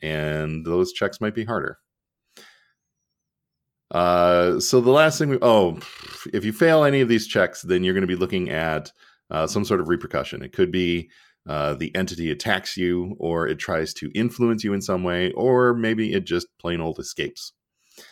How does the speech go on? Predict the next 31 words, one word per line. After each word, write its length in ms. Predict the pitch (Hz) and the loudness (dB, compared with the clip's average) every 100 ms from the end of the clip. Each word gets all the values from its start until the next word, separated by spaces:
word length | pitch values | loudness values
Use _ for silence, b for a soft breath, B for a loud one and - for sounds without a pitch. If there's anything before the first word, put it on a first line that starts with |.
| B - | B -10
Uh, 360 | 78 76 73 80 - | -4 -2 -2 -6 -4
or 140 | 170 | 0
maybe 200 | 170 147 | 2 2
it 40 | 131 | 2
just 360 | 117 - _ - | 0 -2 _ -2
says, 400 | 104 98 120 - - | 2 4 2 -2 -2
"Uh, 320 | 120 110 101 - | 2 2 0 -6
no, 220 | 95 92 | -2 0
I'm 80 | 92 | 0
not 160 | 87 80 | 0 -2
interested," 400 | 78 80 73 73 | -6 -8 -8 -6
and 160 | 69 | -8
leaves. 360 | 69 - - - _ _ _ _ _ - | -10 -12 -16 -20 _ _ _ _ _ -10
Uh, 260 | 76 73 | -6 -4
so 140 | 73 101 | 0 4
there 200 | 107 101 | 6 6
are, 320 | 95 90 87 | 6 6 4
there 180 | 90 87 | 2 2
are 40 | |
some 180 | - 82 | 0 -2
repercussions 600 | 87 - 85 71 76 69 | -4 -2 -6 -6 -8 -6
that 240 | 73 67 | -6 -6
can 140 | - 73 | -8 -10
happen 300 | 73 65 69 | -10 -12 -14
if 140 | - | -16
you 60 | 69 | -14
don't 380 | 67 65 65 - | -12 -12 -14 -16
succeed 480 | 71 - 76 69 | -16 -14 -10 -10
at 180 | 69 - | -12 -14
these 180 | - 67 | -14 -16
checks. 420 | - - - - | -14 -16 -16 -20